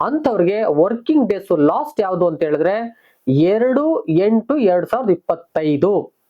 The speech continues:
ಇದನ್ನ ನೆನ್ಪಿಟ್ಕೊಳ್ಳಿ. ಅಲ್ಲಿವರೆಗೆ ಈ ಒಂದು ಕಂಟಿನ್ಯೂಟಿ ಇರುತ್ತೆ.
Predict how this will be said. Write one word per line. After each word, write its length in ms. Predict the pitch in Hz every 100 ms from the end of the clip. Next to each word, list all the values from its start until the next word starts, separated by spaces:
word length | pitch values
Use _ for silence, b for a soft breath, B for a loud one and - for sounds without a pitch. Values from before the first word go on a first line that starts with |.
| -
ಇದನ್ನ 220 | 226 277
ನೆನ್ಪಿಟ್ಕೊಳ್ಳಿ. 720 | 311 202 180 156 - 139 113 _ B B
ಅಲ್ಲಿವರೆಗೆ 1040 | 147 262 359 262 175 139 156 175 190 190 _ _ -
ಈ 80 | 220
ಒಂದು 220 | 220 202
ಕಂಟಿನ್ಯೂಟಿ 680 | - 208 262 254 196 185 294
ಇರುತ್ತೆ. 440 | 220 180 - -